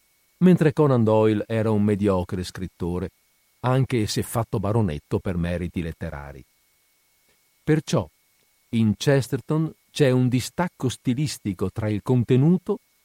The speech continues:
l'intrigo poliziesco e la forma, quindi una sottile ironia verso la materia trattata che rende più gustosi i racconti."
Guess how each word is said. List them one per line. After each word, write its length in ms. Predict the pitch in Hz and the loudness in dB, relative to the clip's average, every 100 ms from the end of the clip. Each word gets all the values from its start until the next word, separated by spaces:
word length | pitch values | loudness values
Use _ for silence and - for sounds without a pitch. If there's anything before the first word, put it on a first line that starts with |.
| _ - | _ -8
l'intrigo 540 | 123 127 117 151 139 | -2 0 2 2 2
poliziesco 840 | 123 120 107 - - - - 208 - _ | 0 -2 -4 -2 -2 -2 -6 -10 -12 _
e 100 | 135 | -4
la 100 | 139 | -4
forma, 480 | - 92 76 71 - _ _ _ _ _ - | -4 -4 -6 -12 -14 _ _ _ _ _ -4
quindi 440 | 123 117 113 165 - _ _ _ | 0 2 0 -2 -10 _ _ _
una 300 | - 143 135 | -2 2 2
sottile 640 | 123 156 - - 196 190 147 | 2 -2 -4 0 2 4 2
ironia 640 | 123 120 117 131 110 101 | 2 2 2 4 2 2
verso 360 | 98 113 - 110 | 0 0 -2 -4
la 80 | |
materia 500 | 95 90 107 101 90 | -2 -2 -4 -4 -4
trattata 640 | 82 107 - 85 64 - 87 _ _ _ _ | -6 -8 -8 -10 -12 -12 -16 _ _ _ _
che 120 | - 139 | -2 0
rende 440 | 131 160 156 131 | 4 4 4 2
più 220 | - 160 | 0 -4
gustosi 720 | 127 160 - 107 87 87 107 113 | -2 -4 -4 -6 -6 -6 -8 -4
i 100 | 139 | -4
racconti." 680 | 139 - - 64 58 - 64 | -6 -8 -12 -12 -12 -18 -20